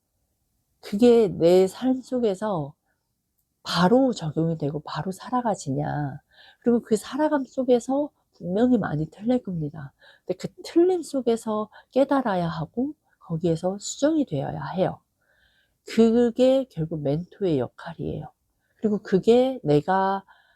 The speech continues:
어, 원하는 정말 경제적 자유죠. 그냥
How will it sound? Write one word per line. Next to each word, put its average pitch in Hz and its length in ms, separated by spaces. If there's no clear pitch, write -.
어, - 120
원하는 160 1160
정말 156 800
경제적 170 600
자유죠. 156 600
그냥 220 420